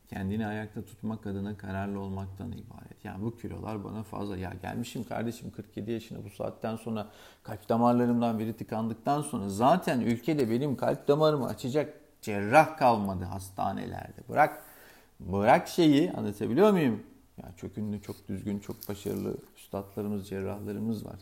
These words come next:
Kabul ediyorum yani onlara laf söylemek gibi bir şey amaçta değilim.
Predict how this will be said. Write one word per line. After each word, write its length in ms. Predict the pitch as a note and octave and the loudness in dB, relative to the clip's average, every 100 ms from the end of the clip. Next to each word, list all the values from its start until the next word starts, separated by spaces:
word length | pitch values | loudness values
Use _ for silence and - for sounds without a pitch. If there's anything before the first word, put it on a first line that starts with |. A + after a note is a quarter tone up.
| - | -14
Kabul 240 | F#2+ G2+ | -12 -10
ediyorum 520 | F#2+ F#2+ B2 A2 F#2+ F#2+ | -8 -4 -4 -4 -6 -8
yani 280 | G2+ G2 | -8 -8
onlara 440 | F#2 G2+ G2+ G#2 G2+ | -8 -6 -6 -6 -6
laf 140 | G#2 - | -8 -10
söylemek 440 | G2+ G#2 G2+ G2 | -6 -6 -6 -10
gibi 120 | - G2+ | -12 -12
bir 80 | |
şey 220 | - G2 G2 G#2 | -8 -8 -8 -10
amaçta 460 | G2+ G2 F#2+ - G2+ | -12 -12 -12 -8 -2
değilim. 260 | A#2+ G2+ | -2 -2